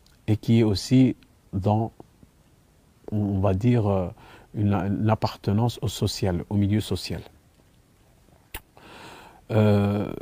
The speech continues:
je veux dire par là, par les conflits conjugaux. Les conflits conjugaux. Il est important de savoir que, pourquoi,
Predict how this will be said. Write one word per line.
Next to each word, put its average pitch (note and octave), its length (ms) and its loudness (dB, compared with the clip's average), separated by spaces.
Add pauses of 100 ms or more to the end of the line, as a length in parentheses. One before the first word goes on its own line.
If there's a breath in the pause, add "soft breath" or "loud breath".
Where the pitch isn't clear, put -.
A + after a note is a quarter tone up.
je G#2+ 200 4
veux A#2+ 180 8
dire A#2 220 2
par G#2+ 200 2
là, C3+ 160 6
par A#2 440 0 (880)
les G#2 140 0
conflits A2+ 580 0 (480)
conjugaux. F2+ 480 0 (720)
Les G#2 120 0
conflits G2 360 -4
conjugaux. F2+ 420 -6 (880)
Il B2+ 140 8
est C#3 160 4
important D3 480 2
de A#2+ 100 4
savoir A#2 480 2
que, G#2 300 2 (1200 loud breath)
pourquoi, C3 680 2